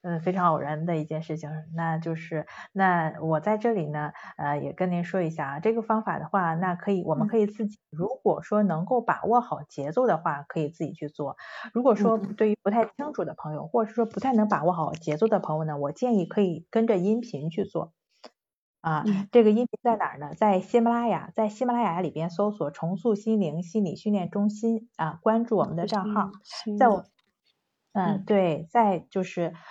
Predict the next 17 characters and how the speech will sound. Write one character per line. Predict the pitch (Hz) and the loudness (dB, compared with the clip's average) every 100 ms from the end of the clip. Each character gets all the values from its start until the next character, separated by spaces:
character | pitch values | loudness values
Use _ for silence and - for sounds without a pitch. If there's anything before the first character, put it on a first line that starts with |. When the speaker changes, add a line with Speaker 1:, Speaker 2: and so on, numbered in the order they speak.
| - | -8
Speaker 1:
呃， | - 156 156 156 208 | 0 0 0 -6 2
关 | 240 | 2
注 | 262 | 4
我 | 240 | 2
们 | 156 | 2
账 | 233 226 | 2 0
号 | - 233 180 | 2 0 0
下 | 170 - 269 | -2 0 2
面 | 190 160 | 2 0
有 | 160 | -2
一 | 160 | -4
个 | 185 | -4
专 | 180 240 247 240 | 0 0 2 0
辑 | - 143 165 | -4 -6 -6
叫 | 180 196 185 | 0 0 0
释 | - - 254 202 | -6 -2 2 2
放 | 220 190 147 | 2 0 -2